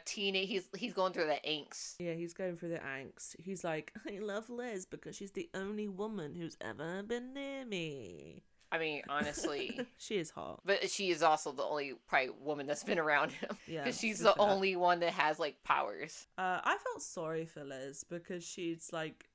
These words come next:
Speaker 2: trying to be better. Like, she's trying to, like,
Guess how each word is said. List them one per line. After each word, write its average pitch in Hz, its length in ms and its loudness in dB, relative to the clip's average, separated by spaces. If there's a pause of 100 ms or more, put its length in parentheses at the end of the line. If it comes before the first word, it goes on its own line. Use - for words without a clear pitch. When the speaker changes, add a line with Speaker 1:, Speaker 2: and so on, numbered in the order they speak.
Speaker 2:
trying 156 760 -6
to 160 100 -12 (300)
be 165 240 -8 (120)
better. 170 600 -2
Like, 170 280 -2
she's 170 380 -8
trying 147 560 -6 (140)
to, 143 420 -8 (140)
like, 151 320 -6